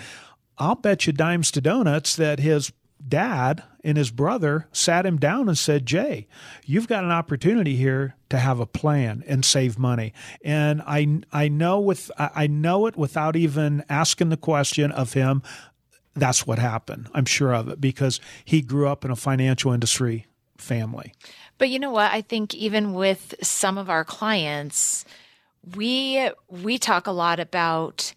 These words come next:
Speaker 2: having, making sure that you have your paycheck taken care of because, you know, it's a lot different when you retire and you don't have that,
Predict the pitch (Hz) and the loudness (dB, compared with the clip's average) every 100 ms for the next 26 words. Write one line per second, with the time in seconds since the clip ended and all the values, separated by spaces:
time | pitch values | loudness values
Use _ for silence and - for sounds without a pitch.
0 | _ - 196 180 196 185 180 180 - 196 | _ 0 0 2 0 0 -2 -4 0 0
1 | 196 202 - 214 190 175 - 180 - 180 | 0 -2 -2 0 -2 -4 -6 -6 -2 -2
2 | 175 160 - - 233 233 - 139 - - | -2 -6 -10 -4 -2 0 0 -2 -4 -12
3 | _ - - 185 160 160 165 107 90 - | _ -10 -8 -6 -8 -6 -6 -6 -10 -12
4 | - 214 240 - - - - - 247 226 | -8 0 0 0 -8 -20 -20 -6 -2 -2
5 | 208 254 277 196 - 269 - 220 151 196 | -2 0 0 0 -2 -4 -2 -4 -2 -2
6 | 196 196 175 - - 262 269 165 170 190 | 0 0 -2 -4 0 0 0 -2 -2 -2
7 | 208 247 240 190 170 247 190 170 | -2 0 -2 0 -2 0 0 -2